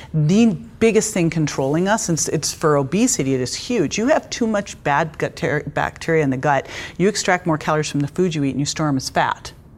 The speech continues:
So it can just be that. I had a client, Suzanne Summers' stepdaughter was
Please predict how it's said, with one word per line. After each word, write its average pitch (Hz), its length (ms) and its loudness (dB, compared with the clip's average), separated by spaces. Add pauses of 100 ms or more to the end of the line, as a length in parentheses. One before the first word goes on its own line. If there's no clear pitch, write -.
(480)
So 156 400 2 (240)
it 233 100 6
can 247 200 4
just 208 240 0
be 214 80 0
that. 214 160 4
I 165 80 4
had 214 100 2
a 165 60 2
client, 170 460 -4
Suzanne 202 340 0
Summers' 185 520 -2 (340)
stepdaughter - 920 -2 (300)
was 139 540 2